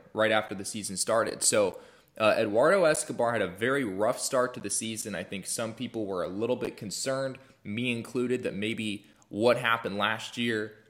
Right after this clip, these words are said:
as good of a season as he had with the Twins and the Diamondbacks, I started to wonder if maybe that was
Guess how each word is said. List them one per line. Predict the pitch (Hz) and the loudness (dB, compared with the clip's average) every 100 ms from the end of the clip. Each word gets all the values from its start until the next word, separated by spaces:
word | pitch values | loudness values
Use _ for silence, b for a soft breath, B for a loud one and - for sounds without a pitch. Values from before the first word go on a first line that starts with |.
| - | -6
as | 95 | -6
good | 98 117 113 | -2 0 0
of | 107 | 2
a | |
season | 107 113 110 110 | -2 -2 -4 -4
as | 101 95 | -6 -6
he | |
had | 98 95 107 98 | -4 -2 -2 -4
with | 113 | -6
the | 95 | -10
Twins | - 113 110 | -10 -8 -8
and | 104 | -6
the | 90 | -2
Diamondbacks, | 95 98 101 101 98 - | 0 0 -2 -2 -4 -6
I | 90 | -10
started | - 104 101 95 | -4 -2 -2 -4
to | |
wonder | 95 98 107 98 | -4 -4 -4 -4
if | 90 - | -4 -6
maybe | 98 101 101 | -6 -4 0
that | 92 - | 0 0
was | 90 78 - | -2 -4 -8